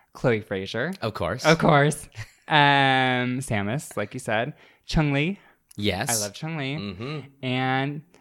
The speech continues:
Speaker 1: uh, Princess Zelda. Because maybe in the first one she wasn't so powerful.
Speaker 2: Depending on the game, she's
Speaker 1: Depending
Speaker 2: very
Speaker 1: on the
Speaker 2: capable.
Speaker 1: game, yeah.
Speaker 2: 'Cause, yeah, her as,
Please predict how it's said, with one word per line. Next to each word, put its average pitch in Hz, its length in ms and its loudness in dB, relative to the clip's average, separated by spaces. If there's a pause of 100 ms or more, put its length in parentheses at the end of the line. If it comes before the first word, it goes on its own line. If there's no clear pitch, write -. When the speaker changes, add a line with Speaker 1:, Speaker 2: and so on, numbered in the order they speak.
(140)
Speaker 1:
uh, 139 180 2
Princess 165 360 -2
Zelda. 165 480 -2 (800)
Because 190 560 6 (140)
maybe 196 320 6
in 208 100 6
the 185 60 4
first 160 320 0
one 165 120 2
she 165 140 -2
wasn't 143 320 2
so 151 100 -2
powerful. 147 680 2 (360)
Speaker 2:
Depending 127 400 0
on 151 140 0
the 147 60 0
game, 139 400 0
she's 117 460 -2
Speaker 1:
Depending 101 180 -8
Speaker 2:
very 110 220 2
Speaker 1:
on 113 40 -2
the 107 60 -2
Speaker 2:
capable. 123 340 2
Speaker 1:
game, 95 560 -6
yeah. 101 320 -4
Speaker 2:
'Cause, 127 100 0
yeah, 123 120 2
her 127 200 -2
as, 113 240 -4